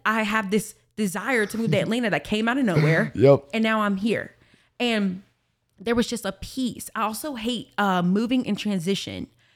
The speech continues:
Speaker 1: And this move that I just did last week to
Speaker 2: Yeah.
Speaker 1: this new apartment,
Speaker 2: Yep.
Speaker 1: I was like, "God, please, like, just let me love it. Like, help me." Like,
Speaker 2: Yep.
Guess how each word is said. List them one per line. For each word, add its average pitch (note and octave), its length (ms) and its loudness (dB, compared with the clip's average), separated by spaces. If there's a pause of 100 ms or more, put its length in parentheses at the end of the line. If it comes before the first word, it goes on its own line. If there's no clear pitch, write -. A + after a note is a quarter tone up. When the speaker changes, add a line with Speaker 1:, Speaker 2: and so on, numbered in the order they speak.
(200)
Speaker 1:
And A3 320 -2
this A3 220 0
move A3 320 0
that G#3+ 100 0
I G#3 80 0
just F#3+ 200 -4
did G#3 160 -2
last G3 220 -2
week A3 100 -2
to A#2 60 0
Speaker 2:
Yeah. C#3+ 360 6
Speaker 1:
this G#3+ 80 6
new G#3 60 4
apartment, G3+ 540 0
Speaker 2:
Yep. B2+ 280 4 (240)
Speaker 1:
I G#3+ 400 0
was G3 180 -4
like, G3 200 -18
"God, G3 300 -6
please, G#3 420 -6
like, F3 220 -4
just - 220 -12 (140)
let G#3 160 -6
me A#3 120 0
love A3 240 0
it. G#3+ 160 0
Like, F#3+ 180 -4
help G#3+ 280 -6
me." A#3 260 -2
Like, G3 240 -2
Speaker 2:
Yep. A2+ 220 0